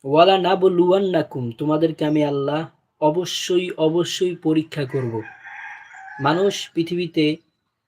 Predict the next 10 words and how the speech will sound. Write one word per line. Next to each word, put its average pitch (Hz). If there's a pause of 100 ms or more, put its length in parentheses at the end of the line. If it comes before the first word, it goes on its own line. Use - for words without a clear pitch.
(560)
পৃথিবীতে 160
মানুষ, 165
তুমি 175
এসেছো 170
আল্লাহ 160
পাক 170
রব্বুল 165
আলামিনের 175
পরীক্ষার 170
হল। 170